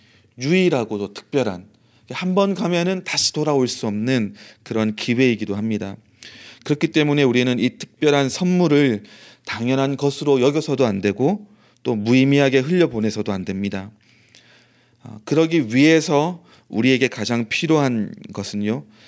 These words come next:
하나님의 눈으로 우리 삶을 바라보는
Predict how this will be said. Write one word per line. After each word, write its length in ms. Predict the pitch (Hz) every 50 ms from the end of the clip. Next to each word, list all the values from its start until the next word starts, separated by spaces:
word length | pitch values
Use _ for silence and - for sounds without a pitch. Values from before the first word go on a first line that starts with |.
| - - - _
하나님의 680 | - - 190 190 190 185 180 175 170 165 156 139 110 107
눈으로 460 | 117 131 143 156 156 151 143 135 127
우리 240 | 107 98 104 110 107
삶을 560 | - - 127 120 120 120 123 135 160 165 - _ _ _ _ _ _ _ _
바라보는 760 | - - - 104 110 107 107 104 107 120 131 120 107 95 -